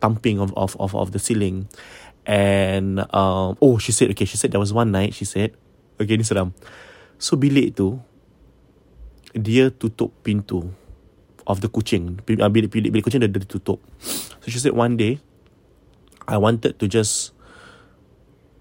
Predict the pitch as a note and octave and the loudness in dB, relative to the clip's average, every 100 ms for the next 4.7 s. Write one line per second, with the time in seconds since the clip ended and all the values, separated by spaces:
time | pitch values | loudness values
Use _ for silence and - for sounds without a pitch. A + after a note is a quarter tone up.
0 | - A#2 A2+ - C#3 A2 G2 F#2+ - F#2+ | -2 0 0 -2 0 2 0 -2 -6 -10
1 | - - - - D3+ E3+ D3 D3 F#3 B2+ | -12 -20 -4 2 4 6 4 4 6 6
2 | - B2 G#2 G2 G2+ A#2 B2 G#2 A2 G#2 | 6 4 6 4 -2 -2 4 6 6 4
3 | A#2+ D3 A#2 C#3 A#2 A#2+ G#2+ G#2+ A2 - | 2 4 4 6 6 2 0 -2 -2 0
4 | G#2 A#2 B2 - A#2+ A2+ | 2 0 0 -2 -2 -2